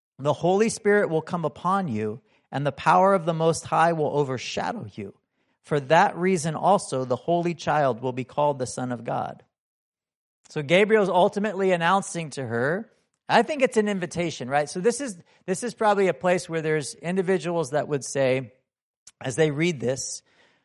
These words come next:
um, that they would say that, that it was a command. That Gabriel was saying to Mary, "This is what's gonna happen."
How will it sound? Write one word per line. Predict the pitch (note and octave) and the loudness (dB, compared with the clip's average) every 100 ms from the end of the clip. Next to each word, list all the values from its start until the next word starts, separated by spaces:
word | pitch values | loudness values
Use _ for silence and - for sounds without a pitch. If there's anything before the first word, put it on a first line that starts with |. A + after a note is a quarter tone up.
| _ | _
um, | C#3 C3+ C3 B2 - - | 0 2 0 -4 -12 -2
that | C#3 C#3 | -2 2
they | E3 | 0
would | E3+ D#3+ | 0 -4
say | - D3+ D3 | -2 -2 0
that, | C#3+ C3+ - D#3 | 0 -2 -8 -4
that | C#3 C#3 | -4 -2
it | |
was | D3+ D3 | -4 -2
a | D3+ | -4
command. | C3 B2+ F#2 G2 - _ _ _ _ _ _ _ _ _ | -4 -4 -6 -12 -20 _ _ _ _ _ _ _ _ _
That | C3 C3+ | -2 2
Gabriel | D#3 F#3 F#3 F3+ | 4 4 6 4
was | D#3+ D#3 | 4 0
saying | E3 F3 F3+ | 0 0 -2
to | E3+ | -4
Mary, | D3 C#3+ C#3+ C#3 B2 A#2+ | -2 2 2 0 -4 0
"This | D#3 - | 0 0
is | D#3+ | -2
what's | D#3 - | -2 -2
gonna | C#3+ A#2 | -4 -6
happen." | A2 F#2+ - | -8 -10 -12